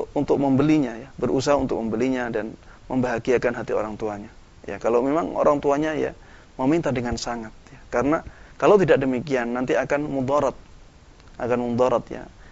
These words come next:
Ya, merenggangkan hubungan antara orang tua dengan, dengan anak. Padahal itu pada hal-hal yang tidak,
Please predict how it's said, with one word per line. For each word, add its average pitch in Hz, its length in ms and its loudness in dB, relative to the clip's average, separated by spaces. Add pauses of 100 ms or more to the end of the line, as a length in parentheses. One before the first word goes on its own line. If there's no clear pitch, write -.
(160)
Ya, 120 160 -2
merenggangkan 127 1040 0
hubungan 135 640 -2
antara 123 380 -2
orang 117 260 -2
tua 127 160 -2
dengan, 127 240 -6 (640)
dengan 113 320 -4
anak. 110 240 -4
Padahal 123 460 0 (640)
itu 131 240 -2
pada 120 240 -2
hal-hal 117 320 -4
yang 113 240 -4
tidak, 110 320 -4